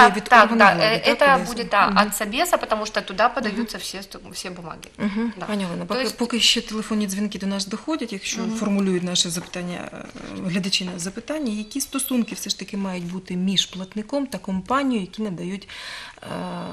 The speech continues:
Speaker 2: послуги? Договірні і умови
Speaker 1: Ну,
Speaker 2: укладання.
Speaker 1: совершенно верно. Это обязательно договорные условия. То есть между компанией, которая предоставляет условия, о, услуги,
Speaker 2: Услуги.
Speaker 1: а также, э,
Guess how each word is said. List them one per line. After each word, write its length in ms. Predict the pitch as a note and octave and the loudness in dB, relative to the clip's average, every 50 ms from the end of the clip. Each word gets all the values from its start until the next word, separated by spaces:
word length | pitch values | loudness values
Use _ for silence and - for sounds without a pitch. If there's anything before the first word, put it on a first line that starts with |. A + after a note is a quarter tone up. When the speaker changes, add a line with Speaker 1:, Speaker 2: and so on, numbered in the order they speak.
| - - - - - - - - - - - - | -10 -10 -10 -12 -12 -12 -12 -12 -12 -14 -10 -4
Speaker 2:
послуги? 480 | - F#3 E3+ D3+ - - F3 E3+ F3+ F3 | -2 -2 -2 -2 -4 -6 -8 -8 -6 -6
Договірні 800 | F#3 E3 F#3+ B3 A#3 A#3+ B3+ A#3+ B3 A3+ G#3 G#3+ A3+ C4+ D4+ - - | -2 2 4 4 6 6 4 4 4 4 4 4 2 2 0 -2 -6
і 240 | F#3 F#3+ G3 G3 - | -6 -6 -6 -6 -4
умови 480 | - G#3+ A3 A3 G#3+ G3 D#3+ E3 E3+ E3+ E3 - _ _ - | 0 2 2 4 2 2 0 -4 -6 -8 -10 -14 _ _ -8
Speaker 1:
Ну, 80 | G3+ | -6
Speaker 2:
укладання. 540 | - - F#3+ F3+ D#3 E3 D#3+ D#3+ E3 E3 E3+ F3 | -4 0 0 0 0 0 -2 -2 -4 -6 -8 -8
Speaker 1:
совершенно 440 | E3+ F#3+ G3+ - - - A3+ A#3 A#3 G#3+ G3+ G3+ | -8 -8 -8 -8 -6 -6 -8 -8 -8 -8 -8 -10
верно. 200 | F#3 E3+ E3 D#3+ D#3+ - - - | -10 -10 -10 -10 -12 -10 -6 -4
Это 400 | G3+ G#3+ G#3+ G#3+ - F#3+ F#3+ F3+ F3+ | -4 -2 -2 -2 0 0 0 0 -4
обязательно 680 | F3 F#3 F3+ F3 G3 G#3+ A#3 A#3+ A#3+ B3+ B3+ B3 A#3+ | -6 -8 -4 2 6 6 6 6 4 0 2 4 4
договорные 840 | A#3+ G#3 G3 F3+ F3+ F3+ E3+ F3 F3 E3+ F3+ F3+ F#3+ G3 G3+ G3+ F#3+ F3 - - | 4 4 2 2 2 2 2 2 0 0 -2 -2 -2 -2 -2 -2 -2 -2 -4 -6
условия. 520 | E3+ - - - F#3 F3+ E3+ E3+ D3 D3 - - - - - _ - - | -8 -8 -6 -4 -4 -4 -4 -4 -6 -8 -10 -12 -18 -20 -20 _ -8 -4
То 80 | F#3 | -2
есть 260 | F#3 F3+ F3+ - - | -2 -2 -2 -4 -4
между 440 | F#3+ F#3+ G#3 A#3+ C4+ D4 C#4+ A#3 C4+ B3+ | -4 0 2 4 4 4 4 2 -2 2
компанией, 640 | - C4 C4 B3 B3 A3+ G#3 G3+ G3 F#3+ F#3+ F#3+ G3 | 4 4 4 6 6 6 6 6 6 2 -4 -8 -6
которая 420 | - E3+ E3 - F3+ F#3+ G#3+ A#3 B3+ | -4 -4 -2 -2 0 2 4 2 2
предоставляет 880 | B3+ C4 C4+ A#3+ C#4+ C#4+ - - D4+ D4 C4 B3 A#3 A3 A3 A3 A3 A3 | 2 0 2 2 2 4 4 4 2 6 4 4 4 4 2 0 -6 -10
условия, 520 | A3 A3 - - G#3+ G#3+ G#3+ G#3 G#3 - A3+ - - - - - | -10 -10 -6 -4 -2 -2 -2 -4 -6 -10 -12 -14 -16 -16 -8 -6
о, 160 | G3 G3 F#3 A3 | -6 -4 -2 -2
услуги, 420 | A#3 - - G#3+ A3 A3 G#3 G#3 | -2 -2 0 0 0 0 2 2
Speaker 2:
Услуги. 260 | G#3 F#3 - F#3+ E3+ - F#3+ F#3 - | 0 2 0 0 -2 -2 -4 0 0
Speaker 1:
а 100 | G3+ G#3+ | 0 2
также, 760 | G#3+ - C4 C4+ C#4+ B3 A3+ G#3+ G#3+ A#3+ A#3+ A#3 A#3 A3+ A3+ - - - - - - | 8 10 10 10 10 8 4 0 2 4 6 6 6 6 4 2 -6 -12 -12 -6 0
э, 460 | - G3+ G3+ G3 G3 F#3+ F#3 F#3 F3+ | 2 4 6 6 8 8 6 6 4